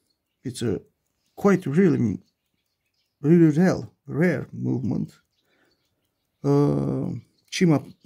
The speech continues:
Tavanis Pleiad movement. Very precise, um,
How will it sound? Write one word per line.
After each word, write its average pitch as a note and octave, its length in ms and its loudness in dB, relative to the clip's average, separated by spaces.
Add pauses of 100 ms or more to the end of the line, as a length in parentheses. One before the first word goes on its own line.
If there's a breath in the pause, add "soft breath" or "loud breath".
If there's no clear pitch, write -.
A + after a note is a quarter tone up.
Tavanis C#3+ 680 0 (1160)
Pleiad C3+ 460 2 (420)
movement. A#2+ 560 -2 (1900 soft breath)
Very F3+ 300 4
precise, C3+ 680 -2 (1900)
um, - 720 -4